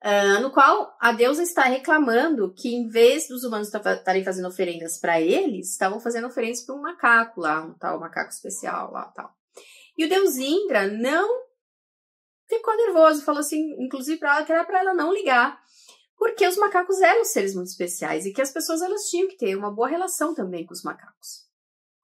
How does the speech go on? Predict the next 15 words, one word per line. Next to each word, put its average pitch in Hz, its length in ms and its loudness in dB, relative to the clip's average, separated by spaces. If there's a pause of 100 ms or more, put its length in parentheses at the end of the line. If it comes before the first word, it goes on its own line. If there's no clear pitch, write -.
(260)
Os - 120 -20
macacos, 269 760 -2 (460)
é, 202 420 4 (120)
em 226 40 0
muitas 226 960 -2
dessas, 185 520 -2
desses, - 540 -10 (220)
desses 170 280 -10
relatos, 180 720 2
né, 208 380 0
é, 165 400 -6 (380)
é, 160 420 -2 (320)
da 208 280 4
religião 165 640 -4
hindu, 180 580 -6